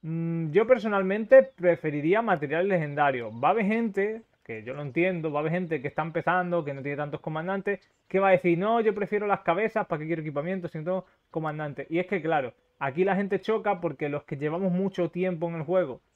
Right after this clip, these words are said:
vamos a preferir material legendario a las cabezas, porque los materiales legendarios son más difíciles que conseguir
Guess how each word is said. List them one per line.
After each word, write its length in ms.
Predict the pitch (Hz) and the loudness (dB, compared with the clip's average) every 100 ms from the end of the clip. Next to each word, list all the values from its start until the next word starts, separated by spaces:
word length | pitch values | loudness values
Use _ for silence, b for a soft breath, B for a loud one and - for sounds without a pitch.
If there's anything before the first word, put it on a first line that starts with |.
| _ | _
vamos 260 | 147 160 156 | -4 -2 -2
a 100 | 151 | -2
preferir 500 | 156 - 156 160 - _ _ - | -4 -4 -2 -2 -4 _ _ -8
material 560 | 160 175 160 165 175 | -2 0 0 2 2
legendario 500 | 170 165 160 165 143 | 2 0 0 0 0
a 40 | 131 | -2
las 120 | 127 | -2
cabezas, 500 | - 147 175 262 269 _ | 0 2 4 2 0 _
porque 300 | 160 143 143 | -8 -6 -4
los 100 | 131 | -6
materiales 480 | 139 135 135 151 165 | -4 -6 -2 -2 -2
legendarios 460 | 151 165 151 120 _ _ | -2 -2 -2 -6 _ _
son 320 | - - 226 233 | -12 -4 -2 0
más 200 | 226 185 | 0 0
difíciles 560 | 185 208 - 147 127 | -4 -4 -4 -4 -4
que 100 | 135 | -8
conseguir 540 | 131 135 - 139 151 | -12 -10 -8 -8 -8